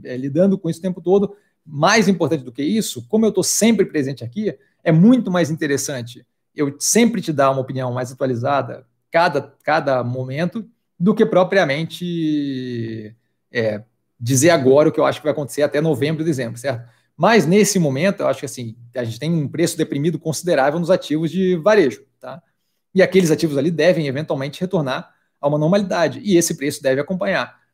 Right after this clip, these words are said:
Acho que Banco do Brasil tá muito depreciado ainda, tá? Então, assim, acho que é um banco que tem ali um espaço considerável pra crescimento.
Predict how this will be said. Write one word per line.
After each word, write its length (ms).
Acho 380
que 100
Banco 280
do 40
Brasil 300
tá 100
muito 520
depreciado 580
ainda, 360
tá? 220
Então, 140
assim, 160
acho 180
que 60
é 40
um 80
banco 320
que 80
tem 120
ali 80
um 40
espaço 380
considerável 360
pra 120
crescimento. 520